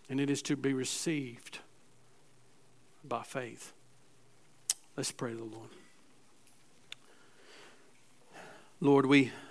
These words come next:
we thank you for your, your word, for how the Old Testament points us to the New Testament,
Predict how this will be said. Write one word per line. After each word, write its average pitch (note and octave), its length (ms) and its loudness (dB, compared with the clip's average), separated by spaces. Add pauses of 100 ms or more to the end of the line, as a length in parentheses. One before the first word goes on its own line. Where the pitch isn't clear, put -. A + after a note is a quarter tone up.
(200)
we C3+ 100 -2
thank C#3+ 320 4
you D#3 60 4
for - 160 0
your, B2+ 240 6 (1000)
your C3+ 140 4
word, C#3 460 8 (4000)
for C#3+ 160 2
how D3+ 200 10
the C#3+ 80 6
Old C#3+ 300 4
Testament D3 500 2
points D3+ 340 -2
us D#3 120 4
to - 160 -4
the D3 80 2
New D#3 180 4
Testament, D3 640 2